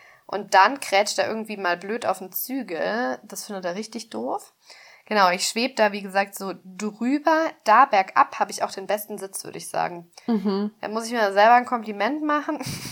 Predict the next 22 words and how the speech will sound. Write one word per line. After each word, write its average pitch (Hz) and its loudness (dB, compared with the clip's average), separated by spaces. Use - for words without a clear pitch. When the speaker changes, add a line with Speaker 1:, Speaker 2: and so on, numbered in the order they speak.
Speaker 1:
Nee, 220 0
bergab, 208 4
ähm, 208 2
eben 214 -2
weil 208 8
man 311 0
sich 196 -6
da 175 0
so 170 -10
perfekt 175 -6
ausbalancieren 170 -4
muss, 180 -8
hab 202 2
ich 220 -4
da 202 4
wirklich 247 -10
immer 220 -4
eine 214 0
Position, 214 -6
die - -12
ist 208 -8
eins 220 -2